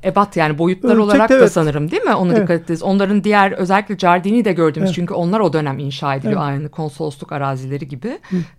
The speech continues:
Speaker 1: Ee, onların ölçekleri yedi metreye on metre, yani
Speaker 2: Evet.
Speaker 1: oldukça iddialı
Speaker 2: Evet.
Speaker 1: bir boyut.
Speaker 2: Bu Giardini'ye baktığında çelenk mesela kolonyalist ülkeler, on dokuzuncu yüzyıla bakıyorsun, Britanya en yükseği,
Speaker 1: Tabii.
Speaker 2: en şaşalısı. İşte mesela Almanya daha mütevazı kalmış. Çünkü
Speaker 1: Evet.
Speaker 2: kolonyalist geçmiş yok. Daha
Speaker 1: Tabii, tabii.
Speaker 2: mütevazı kalmış.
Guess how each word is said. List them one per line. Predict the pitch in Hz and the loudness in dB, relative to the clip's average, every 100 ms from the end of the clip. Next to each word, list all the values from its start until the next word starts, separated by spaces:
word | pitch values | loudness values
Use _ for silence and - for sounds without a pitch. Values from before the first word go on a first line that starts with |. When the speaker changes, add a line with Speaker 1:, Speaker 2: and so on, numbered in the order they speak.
| - | -6
Speaker 1:
Ee, | 175 165 156 - | -2 -2 -2 -2
onların | 190 196 214 262 | 0 2 2 0
ölçekleri | 170 160 156 156 151 156 | -2 -2 -6 -8 -4 -2
yedi | 175 | 0
metreye | 240 196 247 | -2 -4 -6
on | 339 320 | -6 -6
metre, | 247 - 160 | -6 -4 -4
yani | 185 | -2
Speaker 2:
Evet. | - | -4
Speaker 1:
oldukça | 175 208 - | -8 -10 -10
iddialı | 220 208 214 214 | -10 -6 -4 -2
Speaker 2:
Evet. | 190 | -4
Speaker 1:
bir | 220 | -6
boyut. | 180 240 - - - - | -6 -6 -10 -18 -14 -4
Speaker 2:
Bu | 233 453 _ _ 214 | -2 -2 _ _ -4
Giardini'ye | 196 220 220 262 285 233 | 4 4 4 2 0 0
baktığında | 233 - 247 294 | 0 0 -2 0
çelenk | - 220 247 | 0 0 -2
mesela | 269 - 214 | -4 -4 -4
kolonyalist | 180 202 202 202 226 - | -2 -2 0 -2 -4 -6
ülkeler, | 233 170 185 190 254 453 | -8 -6 -4 -4 -6 -2
on | 214 | -2
dokuzuncu | 208 196 214 | -2 -4 -4
yüzyıla | 196 196 208 | -4 -4 -4
bakıyorsun, | 196 196 226 202 208 | -4 -4 -4 -4 -6
Britanya | 175 185 220 214 214 | -6 -4 -4 -4 -6
en | - 214 208 190 | -4 -4 -2 -6
yükseği, | 170 - 170 165 | -8 -6 -2 -2
Speaker 1:
Tabii. | 170 | -2
Speaker 2:
en | 185 | -4
şaşalısı. | 175 160 139 151 143 135 180 | -6 -8 -6 -8 -10 -8 -10
İşte | 135 196 185 185 _ - _ _ - | -8 -6 -6 -8 _ -20 _ _ -4
mesela | 185 233 | 2 4
Almanya | 214 247 247 | 4 2 4
daha | 226 233 | 4 4
mütevazı | 214 180 156 143 | 2 2 2 0
kalmış. | 160 160 | -4 -4
Çünkü | 208 | 0
Speaker 1:
Evet. | 202 | 0
Speaker 2:
kolonyalist | 196 202 - | 2 -2 -2
geçmiş | 175 185 190 220 | -4 -2 -4 -2
yok. | 233 | -2
Daha | 233 | 0
Speaker 1:
Tabii, | 185 | 2
tabii. | 202 | 2
Speaker 2:
mütevazı | 202 180 170 156 147 | 2 2 2 0 -4
kalmış. | 165 156 202 - | -6 -6 -6 -10